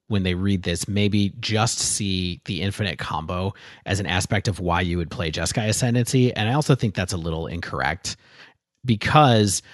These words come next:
Ascendancy does provide some value later in the game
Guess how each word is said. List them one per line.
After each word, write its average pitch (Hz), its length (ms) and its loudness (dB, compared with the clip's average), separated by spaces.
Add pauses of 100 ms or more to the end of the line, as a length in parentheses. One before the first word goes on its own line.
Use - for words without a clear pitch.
(160)
Ascendancy 180 400 4
does 110 220 4
provide 90 560 2 (100)
some 104 420 2
value 85 460 0
later 92 340 0
in 82 120 -2
the 82 40 -4
game 76 520 -4